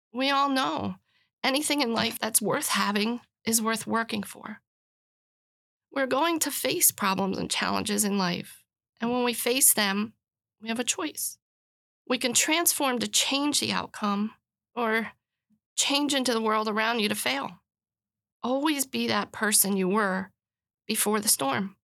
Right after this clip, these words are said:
The book of James, chapter one, verse twelve reads, "Blessed is the one who perseveres under trial, because having stood that test, that person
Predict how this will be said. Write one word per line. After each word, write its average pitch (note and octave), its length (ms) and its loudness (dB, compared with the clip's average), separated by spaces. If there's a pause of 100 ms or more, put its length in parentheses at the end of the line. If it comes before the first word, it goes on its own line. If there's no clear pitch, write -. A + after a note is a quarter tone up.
(1080)
The B3+ 60 0
book C#4+ 200 -2
of B3+ 140 0
James, A#3 460 2
chapter A3 400 -2
one, G#3 340 2
verse G#3 260 0
twelve A3+ 380 0
reads, G#3+ 480 -2 (520)
"Blessed C#4 320 2
is D4+ 120 2
the C4 80 0
one A#3+ 220 2
who A3 120 -2
perseveres A3+ 680 2
under G3+ 220 0
trial, G3+ 580 -2 (540)
because - 220 2
having B3 280 2
stood - 420 4
that B3+ 240 0
test, - 600 0 (260)
that - 180 -2
person F#3+ 720 0